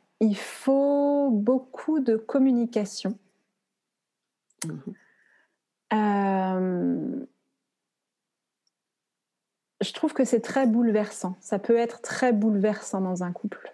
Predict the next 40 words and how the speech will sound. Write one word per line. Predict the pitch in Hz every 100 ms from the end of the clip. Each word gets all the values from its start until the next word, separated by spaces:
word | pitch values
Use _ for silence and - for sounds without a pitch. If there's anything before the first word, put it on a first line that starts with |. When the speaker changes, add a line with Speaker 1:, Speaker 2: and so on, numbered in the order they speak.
| -
Speaker 1:
L'arrivée | 185 190 185 185 190
d'un | 185 185
enfant, | 185 180 - 208 226 226 -
euh, | 170 170 170 -
alors | 170 175
c'est | 208
sûr | 196 - 269
que | -
c'est | 214 -
beaucoup | 190 208 269 - 262
plus | 240 - 262 254
bouleversant | 220 226 214 220 - 226
l'arrivée | 196 196 190
de | 180 185 -
un | 226 220
enfant | 202 190 214 208
que | 208
l'arrivée | 185 175 175 180
d'un | 180
deuxième | 175 180 165 180 180 175 170
ou | 170
d'un | 165 -
troisième, | - 180 170 180 311 302 _ _ _ -
Speaker 2:
Mhm. | 175 151 196 - -
Speaker 1:
parce | 180
que | - 190
c'est | -
le | 180
premier | 170 - 220 208 208 208 277 294
et | 190
qu'on | - 196 185
passe | 180 185 190 175
de | 175 175
l'état | 170 170 175
de | 170
couple | 170 - 254 240 196
à |
l'état | 175 175 185
de | 175 170
famille. | - - 180 185 269 175